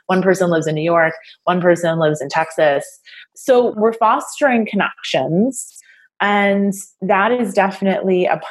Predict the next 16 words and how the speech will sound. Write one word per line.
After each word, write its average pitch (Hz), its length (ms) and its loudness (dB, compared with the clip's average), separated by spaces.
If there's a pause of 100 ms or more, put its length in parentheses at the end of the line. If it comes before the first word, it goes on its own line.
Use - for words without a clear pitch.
(160)
positive 180 420 0
aspect 151 520 -2
of 151 140 -2
this 143 200 -2
Venus 143 360 -6
in 151 80 -2
Gemini 143 420 -2
period. - 680 -2 (640)
The 247 160 -4
thing 302 220 -2
about 277 240 2
Venus 214 260 -2
in 202 60 -2
Gemini 196 580 2
is 185 180 -2
that 170 380 0